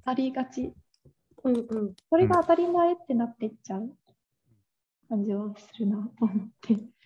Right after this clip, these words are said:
Speaker 1: だからこそ、
Speaker 2: 確かに。
Speaker 1: なんかその本音と建前のさ-、最初の話に戻るかもしれないんですけど、あの、良くないとは思うんだけど、良くないとは思うっていうか、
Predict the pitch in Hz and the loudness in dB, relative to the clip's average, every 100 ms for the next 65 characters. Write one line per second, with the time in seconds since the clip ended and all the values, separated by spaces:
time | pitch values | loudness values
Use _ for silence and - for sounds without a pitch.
0 | - 370 440 381 330 247 247 - 220 214 | 0 4 6 6 4 4 2 2 4 4
1 | 202 - 294 294 302 302 294 294 285 277 | 4 2 4 4 4 4 4 4 4 2
2 | 226 - 233 _ 233 226 233 247 247 214 | 2 0 -6 _ 0 2 4 2 2 2
3 | 220 220 196 202 - 196 196 196 - 202 | 2 0 -2 -6 -2 0 0 -4 -6 -2
4 | 214 214 - - _ _ - 208 214 - | 0 -2 -8 -20 _ _ -2 0 0 -6
5 | _ _ - 359 320 320 320 208 196 214 | _ _ 2 4 6 6 6 2 4 2
6 | 220 220 202 190 190 - 262 302 294 254 | 2 0 -6 -6 -8 -6 -6 -2 -4 -2
7 | 220 196 - - | -2 -4 -6 -10